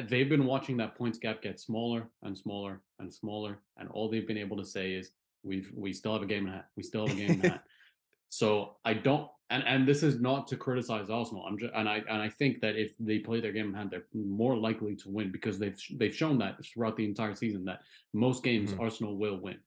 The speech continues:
Speaker 1: But it's just, it keeps getting pushed and pushed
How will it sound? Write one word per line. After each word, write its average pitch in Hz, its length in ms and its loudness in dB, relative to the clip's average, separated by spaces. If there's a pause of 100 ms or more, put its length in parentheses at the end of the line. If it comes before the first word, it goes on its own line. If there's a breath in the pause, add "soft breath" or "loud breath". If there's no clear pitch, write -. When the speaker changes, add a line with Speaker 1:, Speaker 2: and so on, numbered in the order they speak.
(1800 soft breath)
Speaker 1:
But 110 100 4
it's 107 180 0
just, - 220 -4
it 104 140 -4
keeps 113 240 -2
getting 104 260 0
pushed - 440 -4 (200)
and 87 140 -8
pushed 113 360 -2